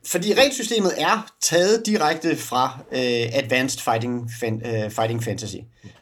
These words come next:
Øh, så, øh, hvad kan man sige? Hvis man kender Sværd Trolddom, så kender, så vil man genkende meget i det, man har sine tre grund-,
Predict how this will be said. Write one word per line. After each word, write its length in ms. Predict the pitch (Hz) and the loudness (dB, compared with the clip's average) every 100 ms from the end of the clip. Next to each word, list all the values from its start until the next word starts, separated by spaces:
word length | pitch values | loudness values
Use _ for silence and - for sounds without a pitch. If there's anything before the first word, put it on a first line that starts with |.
| - | -2
Øh, 320 | 139 147 143 | 2 4 4
så, 360 | 139 165 156 147 127 | 2 2 2 2 2
øh, 380 | 135 131 131 | 2 4 4
hvad 100 | 127 | 2
kan 100 | 147 | 0
man 100 | 143 | 0
sige? 300 | 131 147 139 | 0 0 0
Hvis 160 | 139 151 | 0 0
man 120 | 170 | 0
kender 260 | 196 220 247 | 2 2 2
Sværd 240 | 156 127 | 2 0
Trolddom, 320 | - 226 214 - _ _ _ - | 2 0 0 -6 _ _ _ -4
så 140 | 190 | -4
kender, 300 | 190 190 160 | 2 0 2
så 100 | 156 | 0
vil 140 | 185 160 | 2 2
man 280 | 143 117 117 | 2 0 -2
genkende 380 | 151 151 135 | -2 0 0
meget 420 | 110 110 156 220 214 - - 135 | 2 4 4 2 -4 -14 -16 -4
i 60 | |
det, 220 | 135 151 | 0 2
man 160 | 135 160 | 0 -6
har 240 | 123 165 | 0 2
sine 340 | - 135 117 113 | 2 -2 -4 -4
tre 240 | - 170 - _ _ - | -2 -2 -4 _ _ -2
grund-, 280 | 180 247 | 2 2